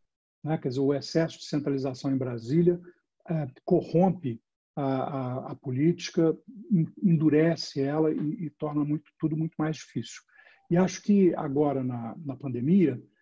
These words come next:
o fato de que essa é uma das poucas áreas em que os governadores têm autonomia e, e essa autonomia foi fortalecida pelo Supremo Tribunal Federal, embora eles não tenham recursos financeiros,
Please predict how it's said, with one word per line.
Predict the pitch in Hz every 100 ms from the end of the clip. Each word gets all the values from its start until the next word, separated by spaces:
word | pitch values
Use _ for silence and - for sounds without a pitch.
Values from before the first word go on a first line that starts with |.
| _ -
o | 156
fato | - 190 190 165
de | 156
que | - 170 175
essa | 170 175
é | 170
uma | 165
das | 151
poucas | - 254 226 165 147
áreas | 151 139 131
em | 147
que | 156
os |
governadores | 135 139 143 131 135 127 -
têm | 160 156 139 127
autonomia | 127 127 143 123 147 165 123 - _ _ _
e, | 156 160 151 147 -
e | 151
essa | 156 156
autonomia | 151 147 151 139 135
foi | 127 - 165 160 139 - -
fortalecida | 131 - 135 127 - 131
pelo | 127 123
Supremo | - - 123
Tribunal | - 127 117
Federal, | _ 123 151 165 - _ _ -
embora | 147 165
eles | 165
não | 143 147
tenham | 156
recursos | 143 135 - 135 -
financeiros, | - 135 123 - 180 165 123 -